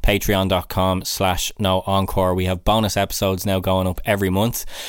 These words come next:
Um, a new episode of Before the Aux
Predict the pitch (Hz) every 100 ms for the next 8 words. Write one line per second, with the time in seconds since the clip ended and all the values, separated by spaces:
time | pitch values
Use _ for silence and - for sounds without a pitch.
0 | - - - 95 92 95 104 98 95 90
1 | - 98 95 98 101 95 - - - 110
2 | 104 98 98 104 123